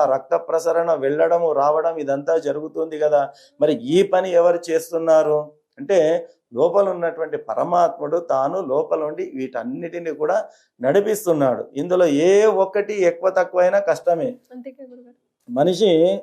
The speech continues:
Speaker 1: ఒక నిమిషంలో డెబ్బై రెండు సార్లు ఇది కొట్టుకోవాలా. డెబ్బై రెండుకి ఎక్కువైనా ప్రాబ్లమే, తక్కువైనా ప్రాబ్లమే.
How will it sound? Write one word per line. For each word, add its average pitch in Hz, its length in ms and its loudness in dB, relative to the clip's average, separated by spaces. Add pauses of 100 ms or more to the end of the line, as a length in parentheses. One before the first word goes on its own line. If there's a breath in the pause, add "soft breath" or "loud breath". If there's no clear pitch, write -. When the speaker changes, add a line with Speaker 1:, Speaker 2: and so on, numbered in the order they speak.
Speaker 1:
ఒక 151 180 2
నిమిషంలో 180 540 0
డెబ్బై 165 380 4
రెండు 175 240 2
సార్లు 185 540 0 (640)
ఇది 180 80 2
కొట్టుకోవాలా. 170 800 2
డెబ్బై 151 360 4
రెండుకి 180 340 0
ఎక్కువైనా 196 400 4
ప్రాబ్లమే, 196 520 2 (100)
తక్కువైనా 190 400 0
ప్రాబ్లమే. 123 580 -2